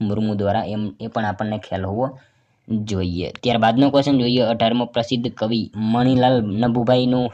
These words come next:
જન્મસ્થળ જણાવો. પ્રસિદ્ધ કવિ મણિલાલ નભુભાઈનું જન્મસ્થળ જે છે એ કયું છે? તો નડિયાદ આવશે. ઓપ્શન બી રાઈટ આન્સર બની જશે. ખાસ યાદ રાખજો મિત્રો, નડિયાદ જે છે ને સરદાર વલ્લભભાઈ પટેલ, ઇન્દુલાલ યાજ્ઞિક,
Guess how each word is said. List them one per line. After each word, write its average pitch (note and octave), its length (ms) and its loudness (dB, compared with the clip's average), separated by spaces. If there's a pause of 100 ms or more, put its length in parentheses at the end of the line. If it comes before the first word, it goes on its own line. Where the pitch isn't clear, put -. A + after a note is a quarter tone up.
જન્મસ્થળ B2 540 2
જણાવો. G2+ 420 -2 (680)
પ્રસિદ્ધ C3+ 440 2
કવિ B2 260 2 (320)
મણિલાલ A#2 540 4
નભુભાઈનું G#2+ 1080 -2
જન્મસ્થળ A2+ 520 0
જે A#2+ 120 -2
છે A#2+ 140 -4
એ A2+ 100 0
કયું G#2+ 260 -2
છે? F2+ 140 -8
તો - 160 -4
નડિયાદ G#2+ 480 0
આવશે. G2 220 -2
ઓપ્શન G#2+ 340 -2
બી A2+ 140 0
રાઈટ G#2+ 200 -2
આન્સર G#2+ 200 -4
બની A2 200 0
જશે. A2 240 -2
ખાસ G#2+ 240 -4
યાદ A2 100 -4
રાખજો A2 300 0
મિત્રો, B2+ 300 0
નડિયાદ C3 560 0 (120)
જે C3+ 120 -2
છે C3+ 140 -6
ને A#2 140 -4 (720)
સરદાર C3 380 2
વલ્લભભાઈ A#2 480 2
પટેલ, A2 420 -2 (120)
ઇન્દુલાલ A2+ 720 0 (160)
યાજ્ઞિક, A2 420 -2